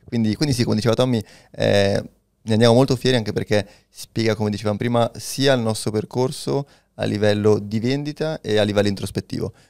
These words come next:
Quindi è diviso in due parti, una prima parte che è più a mia cura, una seconda parte che è più quella di Tommy. Nella mia parte parlo di tutta quella che è, dicevamo prima, la parte mentale, no?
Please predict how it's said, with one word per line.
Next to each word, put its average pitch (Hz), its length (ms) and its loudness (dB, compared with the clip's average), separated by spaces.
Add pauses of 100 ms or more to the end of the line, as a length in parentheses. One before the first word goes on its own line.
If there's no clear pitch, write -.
(140)
Quindi 98 300 -2
è 98 120 0
diviso 104 220 0
in 110 60 2
due 104 140 0
parti, 101 560 -2
una 104 160 -8
prima 104 180 -2
parte 113 420 0 (320)
che 98 300 -2
è - 160 -4
più 104 280 -2
a 104 100 0
mia 101 180 0
cura, 131 240 -2
una 117 100 2
seconda 104 240 -2
parte 104 200 -4
che 104 60 -4
è - 20 -10
più - 100 -6
quella 110 160 -2
di 98 80 -4
Tommy. 110 340 -2 (280)
Nella 107 140 -4
mia 107 100 -2
parte 117 280 -2
parlo 107 460 0
di 101 80 -10
tutta - 220 -4
quella 104 180 0
che 104 160 -2
è, 104 60 0
dicevamo 104 280 -4
prima, 117 220 0
la 98 80 0
parte 110 220 -4
mentale, 98 420 -2
no? 107 160 -4